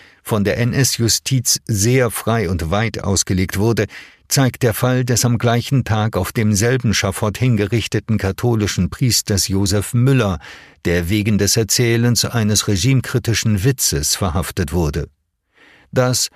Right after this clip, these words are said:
war ein willkommener Anlass, um einen missliebigen Widersacher der N-S-Ideologie aus dem Weg zu räumen. Bei einem Krankenbesuch beim Vater des N S D A P Ortsgruppenleiters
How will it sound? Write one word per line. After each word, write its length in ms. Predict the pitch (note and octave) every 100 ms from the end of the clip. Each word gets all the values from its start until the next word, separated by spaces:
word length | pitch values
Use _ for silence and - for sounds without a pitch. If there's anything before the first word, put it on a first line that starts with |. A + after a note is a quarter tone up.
| - _ _
war 280 | - A2 G#2+
ein 260 | G2+ A#2 G2+
willkommener 600 | C3 - D3+ D3 A#2+ -
Anlass, 520 | A#2+ A2+ B2 C#3+ -
um 140 | A#2+
einen 320 | - A#2 A2 A2
missliebigen 760 | C3+ - C3 B2+ A#2+ A#2 G#2
Widersacher 640 | A2 B2+ G2+ G#2 F#2 G2+
der 220 | F#2 F#2 D#2
N-S-Ideologie 1200 | G#2 - A#2+ - A#2 G#2 G2 F#2+ G2+ G2+ G2+ F2+
aus 200 | F2+ -
dem 260 | C3+ A#2 F2
Weg 260 | D2 -
zu 120 | -
räumen. 440 | D2+ D#2+ C#2+ C#2+ - _ _ _ _ _ _ _ _ -
Bei 360 | A2+ B2 C#3+
einem 300 | C3 C3+ C3+
Krankenbesuch 840 | - C#3+ F3 F#3+ C#3+ B2 C#3+ E3+
beim 280 | - A2+ G#2
Vater 440 | - A#2 C3 C3 A2+
des 220 | G#2 -
N 160 | B2+
S 120 | G#2+ -
D 160 | A2+
A 100 | F2+
P 220 | F2 A2+
Ortsgruppenleiters 1080 | - A#2+ B2 - F#2+ G#2 F#2+ F#2 G2 B2+ -